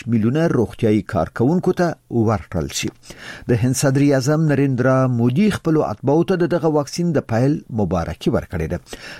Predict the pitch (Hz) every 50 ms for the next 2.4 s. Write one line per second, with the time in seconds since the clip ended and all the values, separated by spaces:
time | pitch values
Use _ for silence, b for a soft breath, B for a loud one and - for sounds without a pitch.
0 | B B 165 170 202 196 190 190 165 127 185 175 - 170 - - - 214 214 180
1 | 180 - - 156 143 147 151 160 160 160 160 151 139 110 127 107 90 80 92 80
2 | 80 85 - - 92 - -